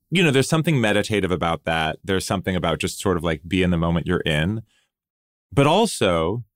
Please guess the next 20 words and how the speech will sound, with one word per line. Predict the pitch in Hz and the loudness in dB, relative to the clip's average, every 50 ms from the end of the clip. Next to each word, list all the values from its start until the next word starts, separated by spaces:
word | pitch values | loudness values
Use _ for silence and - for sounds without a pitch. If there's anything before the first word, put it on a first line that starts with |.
| _ _ _ _ _ _ _ _ _ _ _ _ _ _ - | _ _ _ _ _ _ _ _ _ _ _ _ _ _ 0
you | 120 147 | 2 4
never | 147 160 165 180 170 | 4 4 4 2 0
see | - - 131 117 | 0 0 -2 0
the | 107 101 | 0 -2
crayfish | - - 107 98 95 - - 87 - - | -2 0 0 0 0 0 -2 -4 -2 -2
while | 90 87 85 82 | -2 0 0 0
you're | 78 80 80 | 0 0 -2
walking. | 80 80 80 82 78 - - - 82 - - 90 87 - _ _ _ _ _ | 0 0 -2 -2 -2 -4 -6 -8 -8 -8 -10 -12 -14 -16 _ _ _ _ _
You | - 110 120 | 0 2 2
might | 127 143 147 | 4 2 2
not | 156 147 147 | 2 2 2
even | 135 113 110 | 2 2 0
see | - - 120 | 0 -2 -2
the | 92 | 0
great | 87 101 107 104 95 85 | 0 0 0 0 2 2
blue | 101 101 90 | 2 2 2
heron | 82 92 104 104 95 87 76 78 80 - - | 2 0 0 2 0 0 -2 -4 -6 -6 -4
while | 101 92 92 | -2 0 0
you're | 87 87 87 | 0 0 0
walking, | 85 80 80 - - - 73 64 67 90 90 | 0 0 0 -2 -2 -4 -4 -4 -6 -6 -8